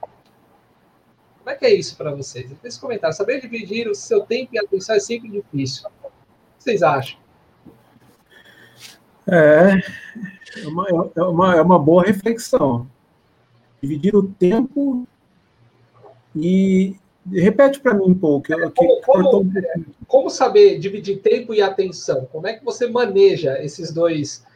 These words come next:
Speaker 1: esses dois fatores, né? O que eu tenho que dar atenção e quanto tempo eu tenho pra essa atenção?
Speaker 2: É, e, e isso, isso é, isso é bem difícil, né? <laughs>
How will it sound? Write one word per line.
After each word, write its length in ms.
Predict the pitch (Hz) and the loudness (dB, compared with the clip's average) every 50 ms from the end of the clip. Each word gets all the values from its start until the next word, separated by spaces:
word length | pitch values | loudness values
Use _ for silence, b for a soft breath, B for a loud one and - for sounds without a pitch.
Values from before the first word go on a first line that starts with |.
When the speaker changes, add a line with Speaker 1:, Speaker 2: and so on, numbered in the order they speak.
| b b b b | b b b b
Speaker 1:
esses 260 | - - - 180 160 | -12 -10 -10 -10 -6
dois 240 | 165 180 175 175 - | -4 -4 -4 -4 -2
fatores, 680 | - 220 214 214 - 196 180 160 135 131 127 127 - | -2 -2 -2 0 0 2 4 4 2 2 -4 -8 -8
né? 180 | - 160 165 170 | -4 0 0 0
O 100 | 170 165 | 0 -2
que 140 | - - 247 | -6 -2 0
eu 120 | 254 254 | 0 0
tenho 280 | 247 - 226 226 226 - | 0 0 -4 -4 -4 -6
que 80 | 208 | -6
dar 140 | 190 185 180 | -4 -2 -2
atenção 480 | 180 180 185 170 160 - - 202 214 220 | -2 -4 -8 -12 -8 -2 0 0 0 0
e 60 | 214 | -4
quanto 220 | - 220 208 220 | -6 -8 -8 -8
tempo 260 | - - 220 214 - 208 | -10 -10 -8 -2 0 0
eu 100 | 180 - | 0 2
tenho 360 | - 202 202 202 202 190 190 b b b b b b b b - | 4 6 6 6 6 2 -4 b b b b b b b b -2
pra 220 | 202 180 175 165 | 2 4 4 4
essa 180 | 156 156 - 165 | 4 2 -2 -6
atenção? 560 | 156 - 160 160 151 - - - 131 127 131 _ _ _ _ _ _ _ _ _ _ _ _ _ _ _ _ _ _ _ _ _ _ _ _ _ _ _ _ - | -8 -8 -10 -10 -10 -10 -10 -8 -8 -8 -10 _ _ _ _ _ _ _ _ _ _ _ _ _ _ _ _ _ _ _ _ _ _ _ _ _ _ _ _ -6
Speaker 2:
É, 580 | 104 104 104 104 101 101 101 - 95 104 - - | -2 -2 0 0 0 0 -2 -2 -4 -6 -8 -8
e, 400 | 120 123 120 120 131 135 139 - | -8 -8 -8 -8 -10 -10 -10 -8
e 140 | - 147 180 | -6 -2 -2
isso, 300 | 190 190 190 - 220 185 | -2 -2 -2 -4 -6 -6
isso 320 | 165 156 170 175 - - 202 | -4 -4 -4 -4 -2 0 2
é, 200 | 202 185 151 143 | 2 2 2 2
isso 220 | 143 - - - | 2 0 2 0
é 40 | 170 | 0
bem 140 | 151 160 170 | 0 -2 -4
difícil, 520 | 185 - - 190 143 120 113 - - 110 | -4 -4 -4 -4 -4 -4 -4 -6 -10 -8
né? 360 | 107 104 101 92 76 76 87 - - | -8 -6 -6 -6 -8 -10 -12 -12 -8
<laughs> 240 | 101 120 127 120 | -6 -4 -4 -6